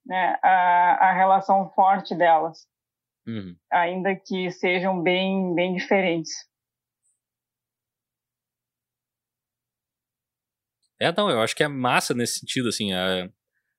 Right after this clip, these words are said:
Speaker 2: a dinâmica das duas é, é uma das coisas pra mim mais fascinantes do filme, que começa com a Louise mais dominante,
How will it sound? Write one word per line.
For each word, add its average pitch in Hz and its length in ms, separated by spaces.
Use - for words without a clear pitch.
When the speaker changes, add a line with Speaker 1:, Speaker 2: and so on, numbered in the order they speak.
Speaker 2:
a 113 100
dinâmica 151 440
das 170 180
duas 202 320
é, 180 240
é 139 120
uma 170 100
das 160 100
coisas 185 200
pra 165 100
mim 175 120
mais 175 240
fascinantes 160 520
do - 80
filme, 139 360
que - 100
começa 147 380
com - 120
a 165 60
Louise 156 680
mais 143 480
dominante, 135 840